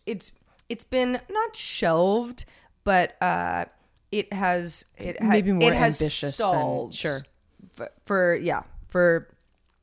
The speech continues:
Speaker 1: a variety of reasons.
Speaker 2: Mm-hmm.
Speaker 1: But the company still has a fair amount of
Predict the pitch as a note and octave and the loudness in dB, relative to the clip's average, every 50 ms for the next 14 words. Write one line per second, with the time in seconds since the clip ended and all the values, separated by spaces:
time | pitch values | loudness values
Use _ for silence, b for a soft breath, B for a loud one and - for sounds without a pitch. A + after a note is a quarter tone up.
0 | - - - F3+ F3+ F#3 F3+ F3+ F3+ E3 E3+ E3+ D#3+ E3 E3 C#3 D3+ D3 C#3 C#3+ | -14 -6 -4 -4 -2 0 0 2 2 2 2 2 0 -2 -4 -4 -6 -6 -6 -8
1 | C#3 C#3 - - F3+ E3+ E3 D#3 D#3 D3+ B B B B B B _ - A#3+ B3 | -8 -10 -8 -8 -6 -6 -6 -6 -10 -12 B B B B B B _ -4 -4 -2
2 | - C4 B3+ - - G#4+ A4+ A#4+ - - A#3 G#3+ F#3+ F3+ F3 F3 F3 F#3 G3 - | -2 -6 -8 -6 -4 -2 -2 -2 0 -2 0 0 0 0 0 -2 -2 -4 -6 -10
3 | _ _ _ _ _ _ - - - - - - D4 D4+ D#4+ E4 C#4+ A#3 A#3+ G3 | _ _ _ _ _ _ -6 -4 -4 -4 -2 -2 0 2 2 0 0 0 0 2
4 | F3+ F3+ F3+ F#3 F#3+ F#3+ - - - _ - F#3 F#3 F3+ F3+ F3 E3+ - - - | 2 2 0 0 0 -2 -4 -4 -6 _ 0 2 2 4 2 2 0 -4 -6 -4
5 | A3+ A3+ C4 C#4+ C#4+ C4+ A#3+ G#3 F#3+ F#3+ G3 G3+ - - - E3+ E3 D#3+ D#3 D#3 | 0 2 2 2 2 2 2 0 0 0 0 -2 -2 -4 -2 -2 -2 -4 -6 -8
6 | - - | -12 -16